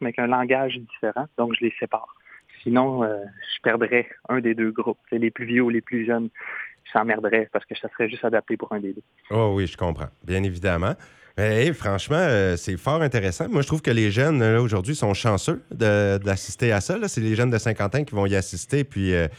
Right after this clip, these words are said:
Speaker 2: juste à, à, à t'avoir entendu qu'il y a une dizaine de minutes comme ça, là, je trouve que les propos sont profonds.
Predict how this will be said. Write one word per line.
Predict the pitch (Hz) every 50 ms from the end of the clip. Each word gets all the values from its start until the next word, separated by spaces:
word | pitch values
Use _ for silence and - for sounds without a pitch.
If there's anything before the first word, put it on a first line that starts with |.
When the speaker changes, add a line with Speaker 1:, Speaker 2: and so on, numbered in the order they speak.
| - - - - -
Speaker 2:
juste | - 113 139 -
à, | 143 120 110 104 110 - -
à, | 101 104 101 80 82
à | 95
t'avoir | - 110 104 120 120 120
entendu | 113 - 120 104 98 92 104 131 131
qu'il | - 131
y | 113
a | 107 101
une | 98 98 92
dizaine | 92 98 104 135 139 135 131
de | 117 110
minutes | 104 95 92 123 165 - -
comme | 101 87 87
ça, | - - 147
là, | 135 107
je | 104 175
trouve | - 139 185
que | 160 127
les | 110 101 101
propos | - 110 117 107 - 143 160 165
sont | - - 113 107 104 101 98 92 - - - - - -
profonds. | - - 135 127 - - 131 160 214